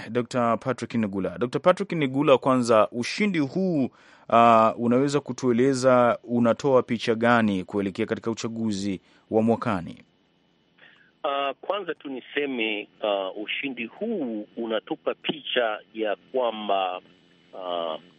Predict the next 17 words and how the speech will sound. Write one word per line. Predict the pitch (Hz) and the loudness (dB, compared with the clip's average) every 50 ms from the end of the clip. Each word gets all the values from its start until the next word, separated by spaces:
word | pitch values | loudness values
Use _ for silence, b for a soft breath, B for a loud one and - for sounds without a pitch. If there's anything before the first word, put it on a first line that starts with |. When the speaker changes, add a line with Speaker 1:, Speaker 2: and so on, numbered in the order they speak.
| _ _ _ | _ _ _
Speaker 2:
ndugu, | 113 107 104 123 127 120 120 120 113 110 107 101 - - - - | -18 -12 -8 -6 -6 -6 -6 -4 -4 -4 -4 -6 -8 -12 -6 -2
ah, | 92 - 165 - - - | 0 0 0 0 0 2
au | 107 117 117 113 110 107 110 | 4 4 4 4 2 0 -4
mshindi, | 107 98 - - - - 156 143 131 123 117 110 107 95 95 95 85 - | -8 -6 -4 -2 -2 -2 -2 -4 -4 -4 -6 -6 -8 -10 -14 -16 _ -4
ah, | 101 95 87 | -4 -4 -4
katika | - - - - - 123 | -6 -12 -12 -10 -10 -8
uchaguzi | 104 - - 107 107 104 95 95 | -6 -6 -6 -6 -6 -10 -12 -12
huu | - - 311 277 170 101 98 | -8 -6 -6 -6 -6 -2 0
Benjamin | - 139 143 135 127 113 110 104 95 92 98 | 0 0 0 0 -4 -4 -4 -4 -4 -2 0
Netanyahu | 98 95 87 - - 95 101 107 123 135 135 123 107 98 92 B B B B B B B B B | 0 0 0 -2 -4 -4 -2 0 0 0 0 0 -2 -4 -8 B B B B B B B B B
ataendelea | - 113 107 - - 120 113 113 113 113 113 113 117 139 151 147 143 143 139 135 127 - | -2 -2 -2 -2 -2 -4 -4 -4 -4 -4 -4 -4 -2 -2 -2 -2 -2 -2 -4 -6 -8 -12
kusimamia, | _ _ _ _ _ _ - 117 113 110 104 104 110 120 131 131 131 123 120 113 110 107 107 - _ _ _ _ _ _ _ _ - - | _ _ _ _ _ _ -16 -10 -8 -6 -6 -6 -6 -6 -4 -4 -4 -2 -4 -4 -4 -6 -8 -10 _ _ _ _ _ _ _ _ -12 -8
ah, | 101 101 98 101 - - - - - | -6 -4 -4 -6 -8 -12 -16 -8 -4
sera | 156 151 143 127 110 104 95 90 - _ | -4 -2 -2 -2 -2 -4 -4 -6 -8 _
ambazo | 90 98 101 104 110 110 110 110 104 104 104 104 101 101 92 90 82 80 92 92 | -14 -14 -8 -6 -4 -2 -2 -2 -4 -6 -6 -6 -6 -6 -6 -8 -12 -16 -20 -20
zitakuwa | 101 107 - 101 95 _ - 123 120 110 | -20 -18 -16 -16 -16 _ -8 -8 -8 -8
zinatetea | 104 104 98 98 90 - - 85 80 - 143 139 120 113 104 98 | -8 -10 -12 -12 -12 -12 -14 -18 _ -8 -6 -4 -4 -4 -6 -6